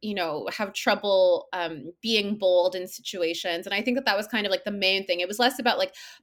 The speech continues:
partying and going out, and it was more just being, like, being able to, like,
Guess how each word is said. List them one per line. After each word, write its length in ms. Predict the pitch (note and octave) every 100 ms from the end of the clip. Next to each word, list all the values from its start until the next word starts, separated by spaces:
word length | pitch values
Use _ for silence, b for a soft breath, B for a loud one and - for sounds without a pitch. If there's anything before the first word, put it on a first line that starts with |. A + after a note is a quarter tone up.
| -
partying 520 | D4+ D4+ C#4 C4 A#3+
and 100 | A3
going 240 | A#3 A#3
out, 140 | A3+ G#3
and 100 | A#3
it 60 |
was 120 | B3 B3
more 200 | B3+ C#4
just 240 | C4+ C4+
being, 180 | A#3 A3+
like, 240 | G#3+ - -
being 240 | A3+ A3
able 140 | G#3+ G#3+
to, 140 | - G3
like, 200 | F3+